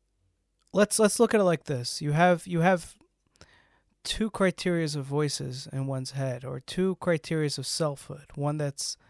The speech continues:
embodied in the society that they live in, and one that it's, it's personal, although it,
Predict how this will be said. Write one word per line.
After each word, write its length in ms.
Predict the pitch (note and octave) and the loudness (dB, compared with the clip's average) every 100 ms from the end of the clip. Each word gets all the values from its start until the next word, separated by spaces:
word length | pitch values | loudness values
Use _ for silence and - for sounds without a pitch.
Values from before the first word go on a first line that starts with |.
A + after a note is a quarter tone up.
| _ _ _ _ | _ _ _ _
embodied 500 | - C3+ D3+ D3 D3 | -12 0 2 2 0
in 140 | D3 C3+ | -4 -4
the 100 | B2+ | -4
society 560 | - C3 - C#3+ C#3 C3+ | -6 -2 0 0 -2 -4
that 160 | B2+ | -6
they 100 | B2+ | -8
live 260 | B2+ C3+ E3 | -6 -4 -4
in, 240 | G3+ A3 | -4 -4
and 220 | G#3 D#3+ | -6 -4
one 240 | D3+ E3+ E3+ | -2 -2 0
that 260 | D#3 D#3 - _ _ _ _ _ _ _ _ _ _ _ _ _ _ | 0 -2 -6 _ _ _ _ _ _ _ _ _ _ _ _ _ _
it's, 220 | - D#3+ - | -8 -6 -4
it's 160 | F3 | -4
personal, 720 | - F3+ F3 - E3 C#3 C3 - _ _ _ | 4 6 6 4 0 -2 -4 -12 _ _ _
although 260 | - D#3 D#3 | -4 0 2
it, 160 | D3+ | 0